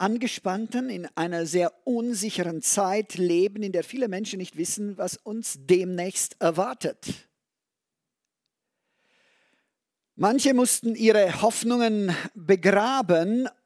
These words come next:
oder mit enttäuschten Hoffnungen leben. Es gibt keine Weihnachtsmärkte,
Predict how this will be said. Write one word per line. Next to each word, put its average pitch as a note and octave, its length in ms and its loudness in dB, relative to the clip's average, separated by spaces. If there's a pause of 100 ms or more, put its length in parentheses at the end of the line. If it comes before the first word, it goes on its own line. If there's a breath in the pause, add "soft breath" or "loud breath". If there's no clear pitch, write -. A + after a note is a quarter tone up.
oder G#3 640 4 (380 soft breath)
mit F#3+ 160 2
enttäuschten G#3 920 0 (140)
Hoffnungen F#3+ 640 -2 (240 soft breath)
leben. E3+ 760 0 (760)
Es - 100 -14
gibt - 140 -12
keine C#3 240 -2
Weihnachtsmärkte, D#3 960 -4